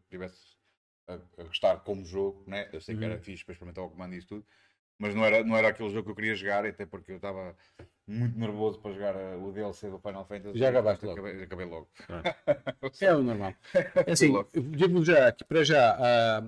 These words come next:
Speaker 2: realmente, ela, a compra, o investimento na PlayStation cinco, como é óbvio,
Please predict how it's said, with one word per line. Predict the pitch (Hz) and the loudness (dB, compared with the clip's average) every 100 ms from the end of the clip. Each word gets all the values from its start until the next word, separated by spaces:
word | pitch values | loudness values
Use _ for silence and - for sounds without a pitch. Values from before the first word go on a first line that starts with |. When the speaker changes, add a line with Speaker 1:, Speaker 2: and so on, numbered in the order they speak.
| - | -6
Speaker 2:
realmente, | 120 143 139 127 - - | -2 0 0 -2 -4 -10
ela, | 123 135 131 127 - _ _ _ _ _ _ _ _ - - | -2 2 2 0 -12 _ _ _ _ _ _ _ _ -10 -2
a | 143 | -2
compra, | - 185 190 156 131 | 4 4 6 6 6
o | 135 | 4
investimento | 135 147 135 143 147 | 4 2 2 0 -2
na | 139 | -4
PlayStation | 127 120 127 110 127 | -2 0 0 -2 -2
cinco, | 135 160 | -2 -2
como | 135 117 | 0 0
é | 117 | 6
óbvio, | 131 139 160 | 6 4 -2